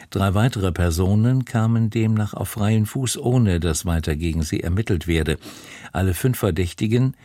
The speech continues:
waren am vergangenen Mittwoch festgenommen worden. Bereits vor einer Woche gab es zwei Festnahmen. Diese beiden Verdächtigen legten inzwischen ein Teilgeständnis ab.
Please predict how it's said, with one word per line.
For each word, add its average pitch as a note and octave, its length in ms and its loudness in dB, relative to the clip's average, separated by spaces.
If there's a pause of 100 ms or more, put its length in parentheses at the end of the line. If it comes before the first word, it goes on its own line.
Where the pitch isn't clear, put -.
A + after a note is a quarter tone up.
(240)
waren G2+ 320 2
am E2+ 140 -2
vergangenen F2 640 2
Mittwoch A2+ 340 -2
festgenommen C#2+ 800 -2
worden. C2+ 320 -6 (340)
Bereits E2+ 380 0
vor F2 300 -2
einer D2+ 260 -2
Woche E2+ 300 -2
gab F2+ 240 -4
es - 240 -4
zwei G#2 240 2
Festnahmen. E2+ 680 0 (420)
Diese F#2 240 2
beiden F#2+ 300 0
Verdächtigen G2+ 680 0
legten F#2 400 0
inzwischen F#2+ 560 -2
ein E2+ 280 -4
Teilgeständnis F#2 960 0
ab. - 260 -4